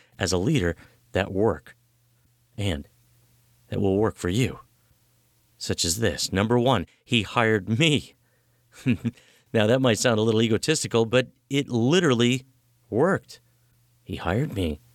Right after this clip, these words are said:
That way I could show him the process. Number two, he got the team on board so that they knew the vision. Number three, we had weekly group coaching sessions to learn tools and techniques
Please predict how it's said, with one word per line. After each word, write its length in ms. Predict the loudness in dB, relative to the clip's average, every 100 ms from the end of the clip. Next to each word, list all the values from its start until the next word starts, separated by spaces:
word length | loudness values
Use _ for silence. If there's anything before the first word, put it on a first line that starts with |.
| _ _ _ _ -4
That 160 | -2 0
way 160 | 0
I 80 | 0
could 160 | -2 -2
show 200 | -2 0
him 180 | 0
the 80 | -2
process. 640 | -2 -2 -2 -4 -6 -8 -12 _ _ -4
Number 220 | -2 -2
two, 340 | 0 0 0 -6 -20 _ _ _ _ _ _
he 160 | -10 -4
got 240 | -4 -4
the 60 | -8
team 320 | -6 -4 -6 _ _ -6
on 220 | -4 -4
board 460 | -4 -2 -2 -4 _ _ _ _ _ _ _ _
so 160 | -8 -4
that 180 | -2 0
they 120 | 0
knew 220 | 0 0
the 100 | 0
vision. 380 | 0 0 -2 -8 _ -4
Number 240 | -2 -2
three, 380 | -2 -2 -2 -4 -20 -20 _
we 100 | -2
had 120 | -2
weekly 420 | 0 -2 -2 -6
group 320 | -6 -4 -4 -4
coaching 420 | -4 -2 -2 -2
sessions 480 | -2 0 0 0 -2
to 140 | -2
learn 380 | -2 0 2 0
tools 360 | 0 0 0 0
and 120 | 0
techniques 500 | -2 0 -2 -2